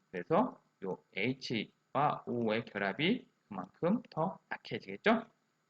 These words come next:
자, 요거 좀 중요한 얘기입니다, 이거. 그렇죠? 그렇죠? 중요한 얘기죠? 지금 빨리 학습 노트 빨리 써요.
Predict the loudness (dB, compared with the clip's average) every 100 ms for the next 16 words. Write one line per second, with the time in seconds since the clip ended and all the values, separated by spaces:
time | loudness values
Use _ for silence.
0 | -14 -10 -10 -8 -4 -2 0 2 2 0
1 | 0 0 2 2 2 0 0 -2 2 0
2 | 0 _ _ _ _ _ -20 -12 -2 -2
3 | -2 _ _ _ _ _ _ _ _ _
4 | -20 _ _ -18 -18 _ -20 -20 _ _
5 | -6 _ _ _ -20 _ 2 2 0 -12
6 | _ _ _ -4 -2 -2 2 2 2 -6
7 | _ -8 -2 0 6 8 8 4 2 -8
8 | -10 -2 0 0 0 0 2 2